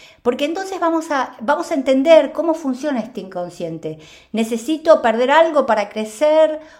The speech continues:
O, eh, también para entender que después de un hecho doloroso, mirá cómo triunfé, tuve hijos, me casé, me recibí. Es decir, es muy importante en este tercer paso que la gente escriba en un orden cronológico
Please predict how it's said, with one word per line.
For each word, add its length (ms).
O, 640
eh, 380
también 340
para 180
entender 420
que 120
después 420
de 60
un 100
hecho 180
doloroso, 540
mirá 280
cómo 180
triunfé, 640
tuve 280
hijos, 340
me 160
casé, 500
me 120
recibí. 680
Es 140
decir, 180
es 80
muy 220
importante 480
en 40
este 200
tercer 520
paso 320
que 80
la 100
gente 300
escriba 540
en 100
un 100
orden 280
cronológico 920